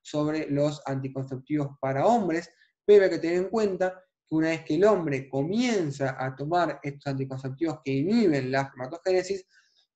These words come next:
este fármaco va a demorar unos ochenta y seis días en actuar debido a lo que demora en formarse los espermatozoides, que son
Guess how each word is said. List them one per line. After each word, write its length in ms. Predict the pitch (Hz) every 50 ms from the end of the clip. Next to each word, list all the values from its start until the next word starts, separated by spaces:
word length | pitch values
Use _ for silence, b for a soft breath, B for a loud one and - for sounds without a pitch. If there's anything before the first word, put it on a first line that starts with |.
| _ _ _ _ _
este 580 | - 190 190 190 - 185 185 185 - - - _ _ _ _ _ _
fármaco 520 | 202 214 208 202 196 190 - 196 - 170
va 140 | 151 170 185
a 60 | 190
demorar 500 | 190 185 180 170 165 165 165 170 180 - - - _ _ _ _ _ _ _ _ _ _ _ _ _ -
unos 320 | 175 175 180 180 180 -
ochenta 460 | - 151 151 143 - 156 151 147 147 147
y 80 | 143
seis 280 | 139 - 196 190 180 180
días 460 | 190 214 208 180 151 147 143 - - _ _ _
en 120 | 151 156
actuar 460 | 175 170 170 175 170 165 165 170 170 B B B B
debido 600 | _ 160 160 156 160 165 165 160 165 170 - - -
a 360 | 139 139 143 147 143 143 - _
lo 160 | 135 131 131
que 120 | - 135
demora 340 | 135 139 147 160 165 160 151
en 140 | 143 139 135
formarse 680 | 156 180 180 156 147 143 139 139 - - 147 147 147 -
los 380 | 127 131 131 131 131 - _ _
espermatozoides, 760 | - 135 - 135 135 135 139 160 - 196 185 180 165 160 -
que 100 | - 127
son 300 | 131 - 139 131 135 135